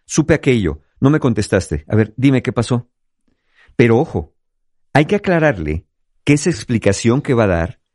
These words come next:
debe ser verdadera y no un intento de salvar su pellejo o de liberarse de la molestia. Porque si en el intento de explicación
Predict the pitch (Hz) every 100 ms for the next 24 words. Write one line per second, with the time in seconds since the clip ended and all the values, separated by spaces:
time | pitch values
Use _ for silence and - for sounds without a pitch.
0 | _ _ 110 131 131 - 120 117 107 104
1 | 101 120 95 82 - _ _ _ _ -
2 | 117 120 123 117 107 107 104 101 110 90
3 | 95 85 90 98 110 117 92 90 82 110
4 | 98 87 82 85 87 82 - 90 87 92
5 | 101 110 - - 69 55 _ _ _ _
6 | _ _ _ _ _ _ 120 113 127 -
7 | 120 120 120 120 175 208 151 - - 110
8 | 98 - - 101 82